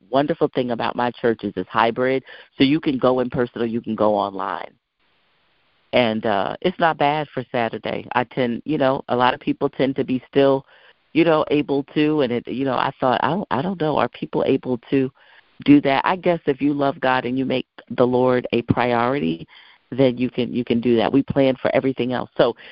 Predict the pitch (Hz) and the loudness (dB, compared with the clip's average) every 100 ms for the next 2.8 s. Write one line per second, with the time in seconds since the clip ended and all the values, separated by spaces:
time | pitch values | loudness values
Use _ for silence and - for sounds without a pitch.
0 | - - 160 190 208 170 156 139 - 202 | -4 0 0 0 0 2 0 0 -2 0
1 | 220 190 185 - - - 151 160 180 190 | 0 -2 -4 -4 -8 -2 -2 -2 -6 -12
2 | 190 139 160 147 - 139 139 127 | -14 0 0 0 -2 -2 0 -2